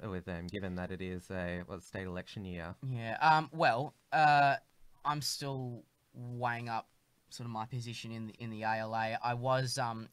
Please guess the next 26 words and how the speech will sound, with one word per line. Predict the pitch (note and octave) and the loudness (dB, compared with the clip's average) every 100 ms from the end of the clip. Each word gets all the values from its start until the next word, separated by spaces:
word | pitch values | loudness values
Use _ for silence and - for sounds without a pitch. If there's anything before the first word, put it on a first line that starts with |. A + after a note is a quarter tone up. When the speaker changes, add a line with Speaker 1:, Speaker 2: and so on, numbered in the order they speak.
| - | -6
Speaker 2:
I | |
was | A#2+ B2+ | -2 0
actually | B2+ B2 B2+ A#2 | 0 -2 -6 -2
offered, | A2+ - A2 G#2+ - - | -2 -4 -8 -8 -8 -4
um, | A2 G#2 G#2 G#2 _ - - _ _ - - | -2 -2 -8 -12 _ -20 -20 _ _ -16 -10
to | A2+ | -10
be | G#2 A2+ G#2+ G#2 G2+ G2 - | -8 -8 -8 -8 -10 -12 -8
a | G#2+ G#2 | -6 -4
representative | G#2+ G#2 A2 G#2+ G#2 G2+ | -6 -8 -8 -10 -10 -10
for | G#2 | -12
the | |
seat | G2+ A#2 G2 | -10 -10 -12
of | |
Fremantle | - A2 G#2+ G#2 G#2 A2+ | -12 -10 -8 -8 -10 -14
in | G#2 | -14
Perth | A#2 G#2 G#2 | -14 -14 -14
in | G2+ | -12
the | G#2+ | -12
upcoming | G#2+ A#2+ G#2 | -12 -12 -12
state | - A2 G2+ | -12 -10 -10
election, | G2+ G#2 - - G#2 | -12 -14 -14 -14 -12
and | G#2+ | -10
now | A2 | -8
let, | A#2 | -8
let's | B2 A#2+ | -8 -8
just, | A#2 - | -6 -8